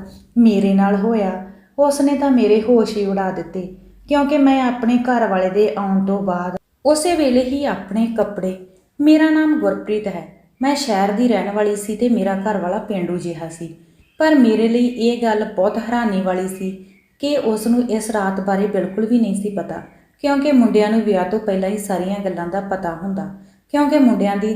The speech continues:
ਦਿਲਚਸਪੀ ਇਹੋ ਜਿਹੇ ਕੰਮਾਂ ਵਿੱਚ ਜ਼ਿਆਦਾ ਹੁੰਦੀ ਹੈ ਕੁੜੀਆਂ ਦੇ ਮੁਕਾਬਲੇ ਵਿੱਚ। ਪਰ ਇੱਥੇ ਸਭ ਕੁਝ ਉਲਟ ਸੀ। ਇਸ ਕੰਮ ਵਿੱਚ ਮੇਰੀ ਦਿਲਚਸਪੀ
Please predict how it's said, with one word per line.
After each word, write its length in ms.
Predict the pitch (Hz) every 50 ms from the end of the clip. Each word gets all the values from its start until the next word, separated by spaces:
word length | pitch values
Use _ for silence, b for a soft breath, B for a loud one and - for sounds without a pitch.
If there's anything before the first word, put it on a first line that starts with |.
| 190 -
ਦਿਲਚਸਪੀ 680 | 202 196 190 185 190 190 196 190 190 190 - - 220
ਇਹੋ 460 | 214 - - 208 208 196 196 202 226
ਜਿਹੇ 240 | 226 226 226 214 220 214
ਕੰਮਾਂ 340 | 214 214 196 185 180 180
ਵਿੱਚ 200 | 175 185 185 -
ਜ਼ਿਆਦਾ 380 | 190 190 196 180 165 151 156 160
ਹੁੰਦੀ 340 | 160 185 196 190 190 156 156
ਹੈ 80 | 156 151 B B B B B B B B B -
ਕੁੜੀਆਂ 280 | 285 277 285 294 302 294
ਦੇ 100 | 302 311
ਮੁਕਾਬਲੇ 480 | 294 277 277 - 208 185 165 156 170 170
ਵਿੱਚ। 300 | 165 165 165 - - 175 165 b b b b b b b -
ਪਰ 140 | 285 285
ਇੱਥੇ 380 | 285 - - 226 214 - 247 247
ਸਭ 240 | 247 - 214 190 196
ਕੁਝ 260 | 214 - 233 226 220
ਉਲਟ 340 | 247 - 208 196 185 190 185
ਸੀ। 220 | 185 - - 170 165 - - - _ _ -
ਇਸ 220 | 226 233 233 -
ਕੰਮ 300 | 226 - 220 208 208 208 208
ਵਿੱਚ 220 | 208 226 220 - 254
ਮੇਰੀ 320 | 240 220 190 185 190 202 196
ਦਿਲਚਸਪੀ 600 | 190 190 185 185 185 190 190 190 190 - - 214